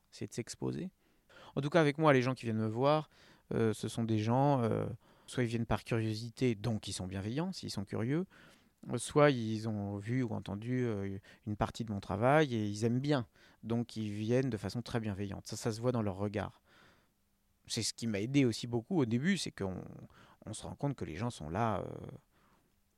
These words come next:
avec de bonnes intentions. Oui, oui, on voit sur scène, on voit les premiers rangs, on voit, euh, parfois jusqu'à la moitié, euh,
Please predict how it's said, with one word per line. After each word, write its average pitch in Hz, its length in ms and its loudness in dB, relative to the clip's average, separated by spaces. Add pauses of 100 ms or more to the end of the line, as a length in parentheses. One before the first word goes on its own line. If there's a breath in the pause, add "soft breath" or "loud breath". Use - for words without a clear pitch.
(320)
avec 104 240 -6
de 104 100 -2
bonnes 117 300 0
intentions. - 460 -8 (600 loud breath)
Oui, 170 100 8
oui, 190 140 8
on 147 80 6
voit 131 180 2
sur - 180 -6
scène, 147 280 4
on 117 60 2
voit 101 140 0
les 104 100 -2
premiers 127 320 -2
rangs, 156 220 2
on 117 40 0
voit, 101 220 -2
euh, 95 140 -8 (320 soft breath)
parfois 117 240 -4
jusqu'à 98 220 -4
la 92 100 0
moitié, 127 580 -4
euh, 107 60 -6